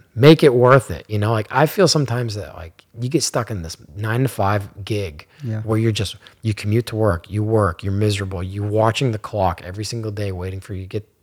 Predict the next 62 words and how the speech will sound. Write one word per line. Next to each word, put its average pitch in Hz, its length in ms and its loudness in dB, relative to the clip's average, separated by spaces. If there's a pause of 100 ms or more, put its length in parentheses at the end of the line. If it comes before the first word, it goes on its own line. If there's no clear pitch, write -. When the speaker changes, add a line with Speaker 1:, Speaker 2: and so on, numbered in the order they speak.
(180)
Speaker 1:
get 92 100 -4
out 104 100 0
of 104 60 0
work. 92 220 -6
Then 82 100 -10
you 80 60 -10
sit 90 180 -8
in 85 60 -12
traffic 101 420 -4
again. 101 360 -6
Then 87 120 -10
you 95 80 -10
go 110 100 -6
to 107 80 -4
the 107 80 -6
gym, 107 300 -4
you 85 80 -10
make 90 180 -12
food, 113 280 -2
you 92 80 -12
go 85 80 -10
to 85 80 -12
bed, 104 340 -4 (460)
and 104 80 -6
then 113 40 2
you 123 60 8
have, 127 80 10
like, 120 120 8
a 120 40 8
week 107 140 2
Speaker 2:
Repeat. 127 180 8
Speaker 1:
off 131 220 6
a 101 40 -2
year 123 220 4
maybe. 151 460 6 (420)
Yes, 170 300 6
repeat, 127 280 4
repeat, 120 280 0
repeat. 113 440 -2
You 110 100 -4
know, 107 240 0 (100)
if 123 200 -4
you've 165 140 4
been 208 140 0
thinking 143 320 -6
about 98 180 -6
starting 87 300 -10
a 85 40 -12
home 90 220 -10
business, 139 460 0
if 95 80 -10
you've 85 60 -12
been 87 140 -12
thinking 95 300 -10
about 78 440 -10 (380)
taking 98 300 -12
that 80 140 -14
trip, - 380 4 (180)
even 220 160 8
if - 80 4
you're 208 120 10
alone, 185 420 6